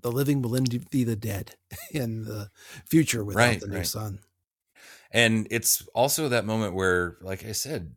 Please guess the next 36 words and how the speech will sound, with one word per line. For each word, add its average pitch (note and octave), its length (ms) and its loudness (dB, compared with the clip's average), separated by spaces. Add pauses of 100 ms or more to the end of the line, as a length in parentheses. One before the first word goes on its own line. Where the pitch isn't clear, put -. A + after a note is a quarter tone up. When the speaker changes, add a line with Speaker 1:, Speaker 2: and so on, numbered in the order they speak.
(120)
Speaker 2:
things A2+ 320 -4
are F#2+ 100 -2
clicking C#2 680 -8
and D#2+ 320 -4
he F2 180 -8
realizes F2 1000 -2 (480)
all F#2+ 220 0
of F2 80 -6
a F2 60 -6
sudden F2 300 -2
now F2+ 200 2
that E2 160 -2
symbol F#2+ 600 0
of D2+ 160 -10
the C2+ 40 -18
power, F#2+ 380 2
and D2 80 -4
he D2 60 -10
sees E2+ 240 -10
how D#2 160 -6
it C#2+ 100 -12 (260)
makes E2+ 280 -8
these G2 180 -10
people F2 340 -8
act. D#2+ 300 -4 (520)
And E2 260 -2
it's D2+ 260 -6
also E2+ 320 -2
kind E2 240 -6
of D#2 60 -6
the D2+ 60 -8
moment D#2+ 320 -6
when D2+ 100 -8
Severian D2+ 420 -4
gets D2 220 -10
religion C#2+ 400 -10